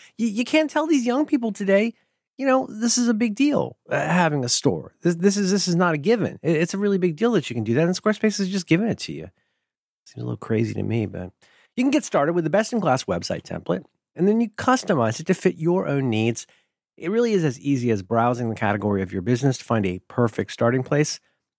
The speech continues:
and then you can customize it with just a few clicks, just a few drags. Bob is literally your uncle. Uh, maybe you all know, or you should know, I wish you'd know, that I have, I have a soft spot for,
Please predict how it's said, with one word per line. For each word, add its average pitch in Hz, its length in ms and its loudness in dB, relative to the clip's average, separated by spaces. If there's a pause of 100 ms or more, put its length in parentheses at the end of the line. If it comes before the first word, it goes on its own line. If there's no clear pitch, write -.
and 196 140 2
then 214 240 2
you 160 100 -4
can 147 140 -2
customize 87 500 -8
it - 80 -12
with 104 120 -8
just - 180 -8
a - 20 -16
few 110 160 -6
clicks, - 300 0
just - 180 -4
a - 60 -16
few 208 120 0
drags. 233 460 -2 (440)
Bob 202 200 2
is 165 140 0
literally 151 640 -2
your 113 340 0
uncle. 147 380 0 (420)
Uh, 185 360 0 (180)
maybe 262 220 0
you 220 80 4
all 160 80 4
know, 120 300 -2 (600)
or 160 100 2
you 135 80 6
should 117 240 -2
know, 101 360 0
I 110 100 -6
wish 104 260 -4
you'd 92 140 -4
know, 95 200 2
that 110 140 0
I 131 180 0
have, 156 160 0
I 123 120 -2
have 131 100 2
a 107 60 -6
soft 95 260 -6
spot 98 400 -2
for, - 240 -10